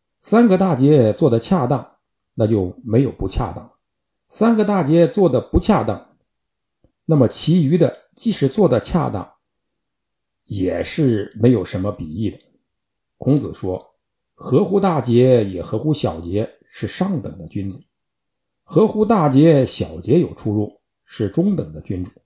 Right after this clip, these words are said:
违背大节虽然合乎小节，我也不想再看其余的了。那意思，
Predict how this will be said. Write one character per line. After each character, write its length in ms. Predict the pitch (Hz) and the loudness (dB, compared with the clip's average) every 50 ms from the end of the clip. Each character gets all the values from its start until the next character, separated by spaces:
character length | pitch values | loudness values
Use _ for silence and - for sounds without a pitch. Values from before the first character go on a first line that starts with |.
| _ _ _ _ _ _ _ _ _ _ _ _ _ _ | _ _ _ _ _ _ _ _ _ _ _ _ _ _
违 220 | - 127 175 226 | 6 8 8 8
背 200 | 202 220 180 160 | 6 4 4 4
大 200 | 160 190 180 131 | 2 2 0 0
节 320 | 98 98 101 104 127 - - _ _ _ _ _ _ _ - | 0 0 0 0 0 -2 -6 _ _ _ _ _ _ _ -4
虽 160 | - 185 202 | 0 2 2
然 120 | 220 202 | 4 2
合 240 | - - 120 170 202 | 2 2 0 0 2
乎 160 | - 233 220 | 2 0 0
小 260 | - - 113 80 80 | 0 0 -4 -4 -4
节， 360 | 90 - 95 98 - - _ _ _ _ _ _ _ _ _ _ _ _ _ | -6 -6 -4 -6 -6 -6 _ _ _ _ _ _ _ _ _ _ _ _ _
我 120 | 101 113 113 | 2 4 4
也 80 | 98 | 4
不 140 | - - 139 | 4 0 0
想 420 | - - 90 92 90 87 87 87 - - _ _ _ _ _ - | 0 -2 -4 -8 -10 -12 -16 -18 -18 -20 _ _ _ _ _ -6
再 160 | - 117 101 | -6 -6 -4
看 280 | - - 107 90 - _ | -6 -8 -10 -10 -12 _
其 260 | - - - 92 85 | -14 -12 -10 -10 -10
余 60 | 90 87 | -10 -12
的 100 | 87 80 | -12 -14
了。 200 | - _ _ _ _ _ _ _ _ _ _ _ _ _ | -16 _ _ _ _ _ _ _ _ _ _ _ _ _
那 140 | - 107 110 | -6 -6 -4
意 180 | 113 120 104 | -2 -2 -4
思， 260 | 92 - - - _ | -6 -8 -12 -18 _